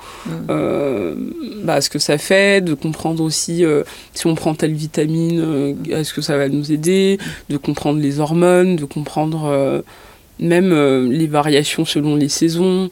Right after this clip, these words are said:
Speaker 2: Je trouve que c'est, en fait, c'est passionnant de comprendre que notre corps est un organe vivant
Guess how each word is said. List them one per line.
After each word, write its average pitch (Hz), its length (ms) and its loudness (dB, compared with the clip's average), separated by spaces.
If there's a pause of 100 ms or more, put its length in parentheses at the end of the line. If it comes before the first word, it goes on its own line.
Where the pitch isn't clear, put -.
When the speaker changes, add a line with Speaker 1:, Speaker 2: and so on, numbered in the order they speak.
(360)
Speaker 2:
Je 156 80 -6
trouve 220 140 0
que - 120 4
c'est, 160 460 4
en 156 100 0
fait, 214 200 2
c'est - 140 4
passionnant 180 720 2 (420)
de 156 100 0
comprendre 175 680 2 (140)
que - 100 2
notre 147 260 2
corps 175 460 0
est 160 200 -6
un 147 120 4
organe 175 400 4
vivant 175 420 2